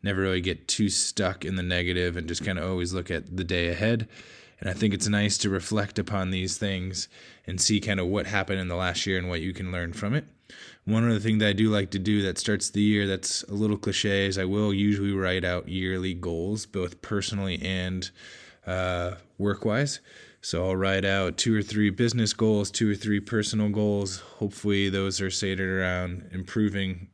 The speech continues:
on all aspects. Um, but before you can do any sort of goal setting, you have to reflect upon what you're doing well and what you're not doing well to help build that. So I want to get into this and some things that I've learned. Let's start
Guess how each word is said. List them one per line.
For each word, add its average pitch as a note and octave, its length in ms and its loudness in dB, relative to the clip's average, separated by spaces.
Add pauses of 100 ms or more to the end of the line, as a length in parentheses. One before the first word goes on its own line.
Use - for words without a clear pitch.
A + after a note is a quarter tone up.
on F#2 160 -6
all G2 220 -2
aspects. G2+ 680 -2 (680)
Um, F#2+ 540 -2 (380)
but G#2 140 2
before A2 260 4
you A2+ 80 6
can G2+ 100 2
do A2 120 4
any G#2 140 4
sort F#2+ 240 0
of F2+ 80 -2
goal G2+ 200 0
setting, A2+ 280 -2
you F#2+ 60 -2
have F#2+ 100 -6
to F2+ 100 -4
reflect F2+ 460 -2
upon F2+ 300 -4
what F2 180 -2
you're F#2 140 -4
doing F2 260 -4
well G#2 240 2
and F2+ 120 -4
what D#2 120 -4
you're F2 100 -4
not F#2 220 -2
doing F2 240 -4
well D#2+ 220 -4
to - 160 -14
help F2+ 240 -6
build A#2 180 2
that. E2+ 240 0 (1400)
So A#2 300 4 (800)
I A2 60 0
want A2 180 2
to G#2+ 40 4
get G#2+ 160 6
into A2+ 240 2
this B2+ 240 2
and G2+ 100 -2
some F#2+ 180 -2
things G#2 240 0
that G2 120 0
I've G2 220 2
learned. A2+ 380 0 (920)
Let's G2+ 260 -4
start G2+ 600 2